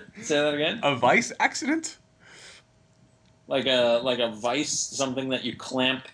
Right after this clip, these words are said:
Speaker 1: pieces of wood together with or
Speaker 2: So
Speaker 1: something?
Speaker 2: you were caught in a vice or something, and you, like, somehow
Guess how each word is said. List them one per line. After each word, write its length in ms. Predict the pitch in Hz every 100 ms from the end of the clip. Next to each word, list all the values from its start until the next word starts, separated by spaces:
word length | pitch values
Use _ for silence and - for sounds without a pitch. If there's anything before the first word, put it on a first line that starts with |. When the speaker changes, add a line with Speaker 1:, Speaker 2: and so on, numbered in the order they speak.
| _ - _ _ _ -
Speaker 1:
pieces 320 | 147 120 110
of 60 | 113
wood 220 | 127 123
together 360 | - 131 131
with 240 | 131 - -
or 80 | -
Speaker 2:
So 80 | -
Speaker 1:
something? 120 | 180
Speaker 2:
you 80 | 151
were 80 |
caught 300 | 135 175 139
in 80 | 143
a 40 | 123
vice 320 | 104 123 -
or 40 |
something, 320 | 120 104 95 101
and 100 | 101
you, 120 | 98
like, 200 | 101 101
somehow 540 | - 110 104 95 90